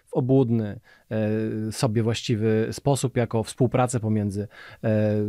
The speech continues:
rządem polskim a, a, a rządem, e, niemieckim. Ale niezwykle interesujące jest to, co dzieje się, e, później, również w wymiarze tego,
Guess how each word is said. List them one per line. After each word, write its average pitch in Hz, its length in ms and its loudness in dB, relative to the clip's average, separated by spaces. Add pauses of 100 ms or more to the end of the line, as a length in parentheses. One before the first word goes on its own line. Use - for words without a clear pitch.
rządem 110 440 2
polskim 117 580 0
a, 117 340 0
a, 120 220 -2
a 127 100 0
rządem, 117 460 2 (180)
e, 113 340 2
niemieckim. 117 500 2
Ale 139 120 4 (160)
niezwykle 202 360 2
interesujące 180 640 0
jest 147 160 -2
to, 175 200 0
co 160 260 0
dzieje 147 320 2
się, 143 460 0 (180)
e, 120 100 -2
później, 107 460 2
również 160 320 0
w 120 40 -12
wymiarze 139 340 0
tego, 143 340 -2